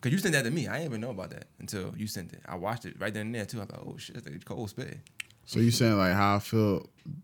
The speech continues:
Speaker 2: Um, do you think I could match up to how he did the, the quality of the freestyle, or the quality of,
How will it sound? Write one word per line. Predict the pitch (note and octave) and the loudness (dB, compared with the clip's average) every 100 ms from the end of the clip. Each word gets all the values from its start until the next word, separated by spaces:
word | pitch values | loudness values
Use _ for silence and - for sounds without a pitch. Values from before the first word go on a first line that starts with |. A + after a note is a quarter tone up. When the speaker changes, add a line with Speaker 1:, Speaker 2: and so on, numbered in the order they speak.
| - - | -8 -2
Speaker 2:
Um, | F2 E2+ | 0 2
do | G2 | 2
you | |
think | G2 F#2+ | 4 4
I | F#2 | 4
could | F#2 E2 | 2 2
match | F2 F#2 G2 | 2 2 0
up | E2+ | 0
to | G2 E2+ E2 - _ _ _ _ _ _ | 0 0 -2 -6 _ _ _ _ _ _
how | - F#2+ | 2 4
he | F#2 | 6
did | E2 F#2 F2 D#2+ | 6 4 4 2
the, | E2 E2 D#2+ D#2 D2+ | 0 2 0 -2 -2
the | F2+ | 4
quality | C3 A#2 A#2 A2 | 8 10 10 8
of | F#2 G#2 | 8 4
the | F#2+ | 2
freestyle, | - A2 G#2+ A2+ A#2+ B2+ C#3+ _ _ _ _ - | 4 4 6 6 6 6 0 _ _ _ _ 0
or | G#2 G#2+ F#2 | 6 8 8
the | F#2 | 6
quality | B2+ A#2 A2+ A2+ G#2 | 10 12 12 10 8
of, | F2 | 6